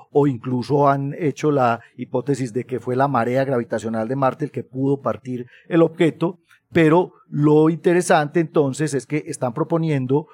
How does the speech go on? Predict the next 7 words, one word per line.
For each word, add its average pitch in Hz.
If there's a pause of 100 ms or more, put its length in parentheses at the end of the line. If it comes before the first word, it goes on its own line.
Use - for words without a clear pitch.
(120)
un 175
único 214
origen 160
para 143
Fobos 151
y 185
Deimos 151